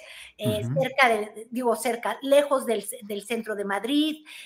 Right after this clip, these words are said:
Speaker 1: este, confinado, con, con seguridad, o este lugar ahí que les encanta en Santa Fe, que es muy caro, donde tenía su casa el Bester Gordillo, este, protegido, es decir, no podía yo filtrarme.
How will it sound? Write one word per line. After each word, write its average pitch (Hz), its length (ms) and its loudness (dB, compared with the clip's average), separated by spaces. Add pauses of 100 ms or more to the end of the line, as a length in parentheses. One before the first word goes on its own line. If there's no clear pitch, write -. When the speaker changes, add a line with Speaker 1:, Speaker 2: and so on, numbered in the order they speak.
(120)
Speaker 1:
este, 208 580 -4
confinado, 269 1040 2
con, 208 380 -2
con 202 180 -6
seguridad, 214 760 2
o 285 100 8
este 330 240 4
lugar 262 320 2
ahí 233 260 2
que 240 80 -8
les 214 180 -12
encanta 202 440 -8
en 185 100 -10
Santa 180 300 -18
Fe, 208 160 -10
que - 80 -14
es 202 80 -14
muy 208 160 -8
caro, 196 260 -4
donde 185 240 -6
tenía 196 300 -6
su - 160 -20
casa 196 260 -8
el 180 80 -12
Bester 185 320 -10
Gordillo, 185 440 -6 (340)
este, - 360 -4
protegido, 277 920 4 (220)
es 339 160 12
decir, 359 400 10 (220)
no 359 240 8
podía 339 320 12
yo 320 160 8
filtrarme. 311 800 6